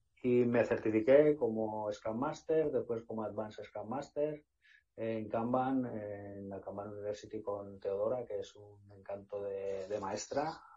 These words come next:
Eh, también os aconsejo a todos aquellos que os interese el Kanban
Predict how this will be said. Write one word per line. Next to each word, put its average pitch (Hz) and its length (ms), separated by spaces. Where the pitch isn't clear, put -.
Eh, 90 260
también 104 280
os 95 140
aconsejo 101 580
a 98 60
todos 101 260
aquellos 98 420
que 101 140
os 95 140
interese 101 380
el 95 60
Kanban 95 520